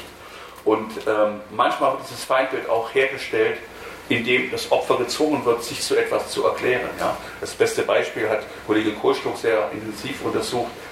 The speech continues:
der Mord an dem Schüler Marinus Schöber in, in, in der Uckermark in Brandenburg, der als Hip-Hopper von rechten Jugendlichen zusammengeschlagen,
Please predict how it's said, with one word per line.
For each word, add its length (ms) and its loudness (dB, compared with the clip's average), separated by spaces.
der 100 6
Mord 280 2
an 120 -2
dem 240 -2
Schüler 440 0
Marinus 480 2
Schöber 500 2
in, 440 -6
in, 100 -4
in 100 -2
der 140 4
Uckermark 460 0
in 160 -8
Brandenburg, 400 -2
der 140 4
als 240 2
Hip-Hopper 640 2
von 180 4
rechten 400 -2
Jugendlichen 500 -4
zusammengeschlagen, 920 0